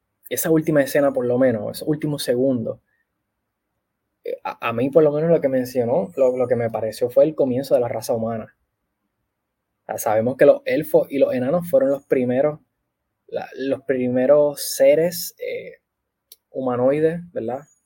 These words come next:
Este, o inteligentes, eh, sapienses, whatever, <laughs> este, que llegaron al mundo de Arda, si no me equivoco, era el, entonces si me equivoco a lo mejor el nombre. Este,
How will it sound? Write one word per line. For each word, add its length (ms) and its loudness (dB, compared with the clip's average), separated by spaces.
Este, 720 -8
o 100 -6
inteligentes, 800 -2
eh, 180 -8
sapienses, 720 -10
whatever, 420 -6
<laughs> 800 -16
este, 320 -8
que 640 0
llegaron 420 -2
al 100 -2
mundo 340 0
de 440 -4
Arda, 460 -6
si 160 -18
no 60 -12
me 100 -10
equivoco, 340 -6
era 500 -8
el, 280 -12
entonces 220 -14
si 60 -10
me 80 -4
equivoco 340 -2
a 40 -2
lo 80 -4
mejor 180 -8
el 80 -10
nombre. 340 -8
Este, 800 -4